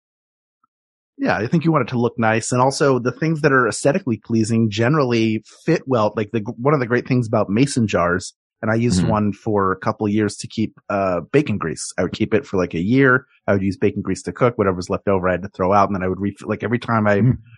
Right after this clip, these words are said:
Speaker 1: would make bacon, I would refill it. So what's great about that is not only does it look nice, but it,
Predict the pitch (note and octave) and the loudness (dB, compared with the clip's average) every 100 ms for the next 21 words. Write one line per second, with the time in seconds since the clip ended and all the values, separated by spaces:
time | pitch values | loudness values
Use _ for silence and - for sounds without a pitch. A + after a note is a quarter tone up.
0 | _ - A#2 G2 A2+ - D3+ G3+ A2+ F#2+ | _ -2 0 2 -2 0 2 2 2 2
1 | F#2+ F2+ - - G2+ - F#3+ A2+ - _ | 2 -2 -8 -4 -4 2 2 2 -2 _
2 | _ _ _ _ _ _ - - B2 A#2 | _ _ _ _ _ _ -10 -2 2 2
3 | A2+ A2 - _ _ _ _ - D3 B2 | 2 0 -6 _ _ _ _ -10 -2 -2
4 | A2+ - D#3+ C#3 A#2+ A#2+ A2 A2 G#2+ A#2+ | -2 -2 0 0 0 0 2 2 0 0
5 | A#2+ A#2 G#2 A#2 D3 C3 A2 - - G#2+ | 0 -2 -4 -4 -2 0 -2 -2 -2 -2
6 | A2+ A2 | -2 -6